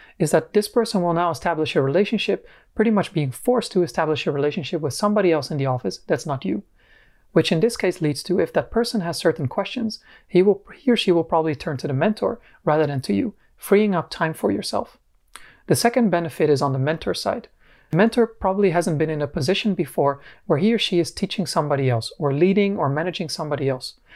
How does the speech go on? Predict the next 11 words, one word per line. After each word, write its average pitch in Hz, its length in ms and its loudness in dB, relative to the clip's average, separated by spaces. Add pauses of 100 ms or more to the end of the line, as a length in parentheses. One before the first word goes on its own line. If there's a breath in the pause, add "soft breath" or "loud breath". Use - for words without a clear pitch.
(260 loud breath)
So - 160 2
this 156 240 2
way, 156 200 2
you're 143 220 -2 (220)
effectively 202 520 2
killing 151 280 0
two 190 220 0
birds 170 240 2
with 135 160 -6
one 135 140 0
stone, 208 300 -6